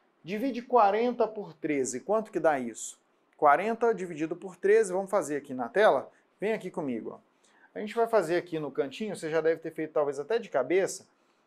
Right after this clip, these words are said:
Quarenta por treze, bota um três aqui. Três vezes três é trinta e nove, subtrai e fica um. Resta um. Essa minha divisão aqui é importante porque quando eu faço essa divisão e vejo que quarenta dividido em treze grupos, o resultado é três,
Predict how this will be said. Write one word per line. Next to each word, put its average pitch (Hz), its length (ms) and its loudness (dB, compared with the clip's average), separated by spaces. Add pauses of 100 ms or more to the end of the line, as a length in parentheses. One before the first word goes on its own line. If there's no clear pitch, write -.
(120)
Quarenta 226 340 2
por 190 200 -10
treze, 208 300 4
bota 214 280 0
um 208 60 -10
três 185 240 0
aqui. 151 180 -6
Três 170 300 -2
vezes 180 180 -2
três 170 220 -4
é 170 60 -2
trinta 151 340 -8
e 208 60 -4
nove, 202 400 -4
subtrai 180 560 -4
e - 20 -18
fica 180 340 -10
um. 127 220 -10 (960)
Resta 160 380 -4
um. 160 300 -10 (1160)
Essa 226 300 4
minha 214 180 0
divisão 156 520 -2
aqui 160 420 -6 (300)
é 170 100 -2
importante 190 600 -6
porque 127 560 -14 (680)
quando 285 160 -4
eu 254 80 2
faço 208 240 2
essa 185 80 -14
divisão 160 400 -4
e 151 60 -6
vejo 156 260 -2
que 165 80 -6
quarenta 165 600 2
dividido 143 440 -10
em 151 80 -10
treze 180 320 0
grupos, 143 440 -2
o 139 40 -8
resultado 135 560 -2
é 110 40 -2
três, 160 540 -2